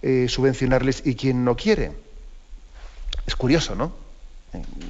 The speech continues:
pongo estos ejemplos para también un poco desenmascarar y quitarnos de encima un complejo, eh, un complejo que, que está continuamente encima nuestro, que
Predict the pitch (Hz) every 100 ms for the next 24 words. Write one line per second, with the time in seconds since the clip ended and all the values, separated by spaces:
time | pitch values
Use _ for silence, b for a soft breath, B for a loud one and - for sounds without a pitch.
0 | - - - - - 113 117 120 135 135
1 | 160 139 - - B B B B B B
2 | - 110 104 - 107 127 123 135 131 127
3 | 135 135 - 135 147 120 117 113 123 127
4 | 131 - 143 135 139 147 147 165 175 135
5 | 196 247 - 107 101 127 123 107 113 180
6 | 180 113 98 - 101 - 123 120 127 123
7 | 131 139 135 127 143 147 156 147 180 143
8 | 123